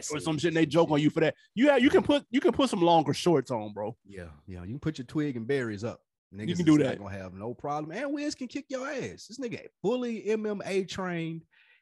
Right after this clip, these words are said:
Speaker 2: and will kick your motherfucking ass. So clearly nobody is bullying you, bro. Niggas is
Speaker 1: <laughs>
Speaker 2: joking.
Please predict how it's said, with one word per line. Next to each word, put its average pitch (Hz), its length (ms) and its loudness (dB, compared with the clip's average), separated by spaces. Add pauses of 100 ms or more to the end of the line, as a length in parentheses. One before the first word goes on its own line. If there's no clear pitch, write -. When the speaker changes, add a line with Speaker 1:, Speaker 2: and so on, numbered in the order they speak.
(100)
Speaker 2:
and 120 200 -4
will 117 140 -4
kick 190 380 0
your 156 200 -2
motherfucking 156 800 -4
ass. 123 380 -4
So 113 140 -8
clearly 196 760 2
nobody 127 520 -2
is 98 100 -12
bullying 110 500 -4
you, 90 220 -10
bro. 95 240 -6
Niggas 151 340 0
is 123 200 -6
Speaker 1:
<laughs> - 20 -20
Speaker 2:
joking. 156 580 0